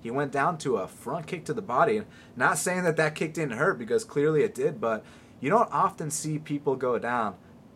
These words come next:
to front kicks from the body. And, uh, you know who, you know who kicks a lot? Nicholas Dalby. And, uh, if you're going down to kicks like that, man, I think Dalby might have something for him here. Not, not just the body kicks. What about the head kicks? You know, you saw the fight with Zach Cummings.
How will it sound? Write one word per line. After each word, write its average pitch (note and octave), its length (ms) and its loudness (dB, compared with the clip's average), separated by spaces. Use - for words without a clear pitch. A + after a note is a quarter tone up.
to D3 120 0
front C#3+ 380 2
kicks C#3 300 -2
from C3 180 -8
the G#2 80 -6
body. A#2 480 2
And, A#2 360 -6
uh, A2+ 380 2
you B2 80 -6
know D3 160 2
who, D#3 160 2
you E3 100 -6
know D#3+ 140 2
who E3 140 -2
kicks - 260 -8
a F#3+ 60 0
lot? F#3+ 320 0
Nicholas D3+ 440 0
Dalby. A#2 440 2
And, G#2+ 340 -8
uh, G#2+ 300 -4
if A#2 140 -8
you're D#3 120 -2
going F3 260 -2
down D3+ 240 0
to B2+ 60 -4
kicks C#3+ 300 -4
like B2 200 -2
that, C3 260 0
man, G#2+ 280 -6
I A2+ 140 -4
think D#3 220 -2
Dalby D#3 320 2
might D3+ 220 0
have D3+ 200 0
something A2+ 320 -8
for A#2 220 -4
him A2 80 -4
here. A2+ 180 -6
Not, C#3 200 -2
not G3 180 0
just D4+ 200 -8
the G3+ 80 0
body F3 320 0
kicks. - 260 -4
What E3+ 100 -4
about G3 180 0
the F#3 100 -4
head D#3+ 220 -4
kicks? - 260 -4
You A#2 60 -10
know, B2+ 60 -4
you C3+ 100 -4
saw D#3+ 220 0
the D#3 80 0
fight D#3+ 240 0
with C#3 140 -2
Zach C#3 220 -2
Cummings. D3+ 420 -6